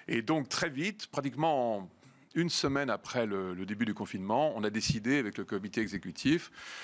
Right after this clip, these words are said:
euh, de, euh, d'aider, euh, tous nos petits clients. Et donc, on a, euh,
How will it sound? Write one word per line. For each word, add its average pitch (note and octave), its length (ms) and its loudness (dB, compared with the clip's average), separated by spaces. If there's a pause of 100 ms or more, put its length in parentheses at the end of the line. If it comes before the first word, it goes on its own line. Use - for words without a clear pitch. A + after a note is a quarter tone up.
(320)
euh, A2 520 4 (100)
de, D#3 420 2
euh, G3 240 -2
d'aider, C3+ 580 2 (220)
euh, G2 400 -6 (140)
tous F3 120 0
nos D3 100 6
petits - 180 -4
clients. G#2+ 440 2 (300)
Et G#2 140 -2
donc, C#3 220 0
on G#2+ 280 -2
a, G2+ 380 4
euh, - 160 -8